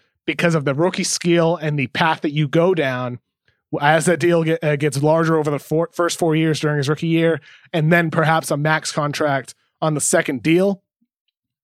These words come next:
There is, there is incentive to stay in the middle of the lottery rather than trade up. So we'll see how this shakes out on draft night. N-, nothing would shock me when it comes to trades, whether it's, you know, Minnesota and Charlotte flipping spots, or whether it's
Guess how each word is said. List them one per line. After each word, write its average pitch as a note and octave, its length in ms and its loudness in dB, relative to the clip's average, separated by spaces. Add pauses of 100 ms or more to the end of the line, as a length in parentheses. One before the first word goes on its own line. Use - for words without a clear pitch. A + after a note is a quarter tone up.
There G#3 320 2
is, G3 400 0 (160)
there G3+ 200 2
is F#3+ 500 0
incentive D#3+ 580 -2
to D3 80 -6
stay C#3+ 640 0 (320)
in C#3 140 -2
the C#3 60 0
middle D3+ 400 2
of B2+ 80 -6
the B2 60 -8
lottery A#2+ 460 -4
rather C3 400 0
than A2+ 180 -10
trade A2+ 340 -2
up. A2 240 -2
So B2 380 0 (340)
we'll D#3 240 2
see F#3+ 240 2
how E3+ 160 2
this E3+ 160 0
shakes E3 280 -2
out E3 160 2
on D3+ 100 0
draft D#3 320 -2
night. E3+ 220 0
N-, C#3 340 -8
nothing E3 380 2
would D#3+ 120 0
shock D#3+ 300 0
me D#3+ 140 -2
when D3 120 0
it C3 80 -8
comes - 220 -6
to - 80 -10
trades, D3+ 480 0
whether B2+ 240 -2
it's, - 240 -6 (220)
you C#3+ 80 -2
know, C3+ 100 0
Minnesota D#3 640 2
and C#3 120 -6
Charlotte D3+ 400 0
flipping E3 300 -2
spots, E3 500 0
or D3 120 -2
whether C#3+ 320 0
it's D3 240 -6